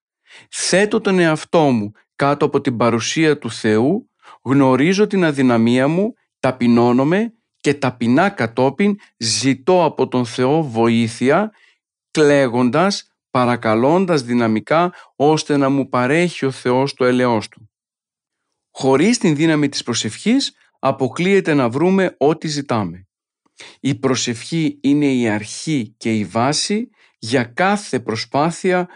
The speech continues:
που κατατείνει προς τον Θεό. Η πρώτη πνευματική φλόγα μέσα μας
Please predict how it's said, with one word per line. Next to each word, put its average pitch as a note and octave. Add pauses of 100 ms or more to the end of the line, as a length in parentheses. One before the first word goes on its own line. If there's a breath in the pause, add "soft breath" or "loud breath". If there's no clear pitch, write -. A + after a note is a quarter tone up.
(140)
που D3
κατατείνει C#3+
προς C3+
τον C3+
Θεό. G#2+ (1080 soft breath)
Η A#2
πρώτη D3+
πνευματική A#2
φλόγα C#3
μέσα A#2+
μας G3